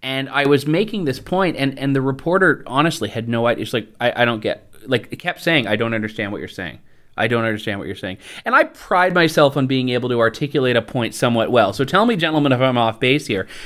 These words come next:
but people don't understand that idea of contrived and manufactured diversity. They think diversity itself, it's been groomed into everyone. Certainly a C B C reporter, apparently, who was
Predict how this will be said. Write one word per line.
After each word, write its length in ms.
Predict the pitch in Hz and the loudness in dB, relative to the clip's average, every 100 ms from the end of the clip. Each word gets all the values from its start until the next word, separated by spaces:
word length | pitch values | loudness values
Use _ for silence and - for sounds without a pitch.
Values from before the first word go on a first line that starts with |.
| - 131 | -12 2
but 260 | 160 160 | 2 2
people 360 | - 196 190 175 | -2 -2 2 0
don't 360 | 135 160 175 | 2 2 2
understand 1160 | 139 143 143 135 - - 175 180 90 82 85 - _ _ - | -2 -2 -2 -4 -4 -2 0 0 -2 -8 -12 -16 _ _ -6
that 260 | 135 143 139 | 0 2 2
idea 500 | 131 127 147 143 123 | 0 4 6 8 6
of 280 | 120 117 - | 4 0 0
contrived 840 | 131 113 - 127 117 120 120 - | -6 -6 0 2 4 4 2 -4
and 160 | 123 120 | -6 -2
manufactured 760 | 113 113 113 123 110 110 117 | -2 -2 -4 0 0 -2 -4
diversity. 720 | 107 104 113 165 - 151 - - _ _ _ - | -2 -2 0 -2 -2 -8 -12 -20 _ _ _ -4
They 160 | 139 147 | -2 0
think 280 | 151 139 | 0 2
diversity 580 | 135 113 127 135 139 139 | 2 2 2 -2 -2 -2
itself, 340 | - 160 120 101 | 0 0 0 -2
it's 80 | |
been 180 | - 107 | -8 -6
groomed 340 | 110 135 156 147 | -2 -2 0 0
into 180 | 147 | 2
everyone. 380 | 135 160 120 90 | 2 2 0 -2
Certainly 360 | - 131 143 131 | -4 -4 -2 -2
a 60 | |
C 160 | 123 156 | 0 0
B 100 | 165 | 0
C 160 | 156 208 | -2 0
reporter, 380 | 240 165 113 | 2 2 2
apparently, 380 | 107 120 120 151 | 0 -2 -2 -2
who 80 | 170 | -2
was 120 | 180 | -2